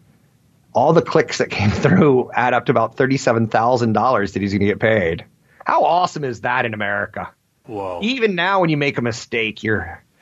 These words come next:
Speaker 1: you're rewarded. It'll be interesting to watch, like, Lori Loughlin's daughter, who, you know, her mom cheated to get her into U S C. And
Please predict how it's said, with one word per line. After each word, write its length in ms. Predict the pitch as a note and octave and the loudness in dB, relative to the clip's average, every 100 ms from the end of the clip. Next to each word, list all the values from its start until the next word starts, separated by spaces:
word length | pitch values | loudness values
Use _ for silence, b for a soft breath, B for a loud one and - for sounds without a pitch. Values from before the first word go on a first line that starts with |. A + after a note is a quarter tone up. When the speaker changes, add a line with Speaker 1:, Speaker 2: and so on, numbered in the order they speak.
| b b _ | b b _
Speaker 1:
you're 140 | B2+ | 2
rewarded. 520 | B2+ A2+ A#2 A2 F#2+ - - - _ _ _ _ _ _ _ _ _ _ _ _ _ _ _ _ _ _ _ _ _ | 4 6 6 4 2 -4 -14 -20 _ _ _ _ _ _ _ _ _ _ _ _ _ _ _ _ _ _ _ _ _
It'll 100 | F3+ | 4
be 100 | E3+ | 4
interesting 320 | E3 E3 C3+ | 2 0 0
to 60 | A#2+ | 2
watch, 200 | A#2 - | 2 0
like, 160 | F2+ | -2
Lori 200 | G2+ A2+ | 2 2
Loughlin's 400 | G2+ G#2+ G#2+ F#2 | 2 2 2 0
daughter, 340 | E2 D#2+ G2 D2+ | 0 -2 0 0
who, 420 | F2+ E2+ E2 E2+ - | 2 2 2 -2 -8
you 80 | - | -4
know, 140 | - - _ _ - | -4 -4 _ _ 0
her 80 | G2+ | 4
mom 280 | G#2+ G#2 | 4 4
cheated 360 | F#2 - A#2+ G2 | 0 4 4 4
to 80 | F#2 | 2
get 120 | G2+ | 4
her 80 | G2+ | 4
into 220 | G2 F#2 | 4 4
U 160 | F2+ F#2+ | 4 4
S 140 | F2+ | 2
C. 400 | - B2+ A2+ F#2 | 0 2 4 4
And 180 | F2+ F2 | 4 2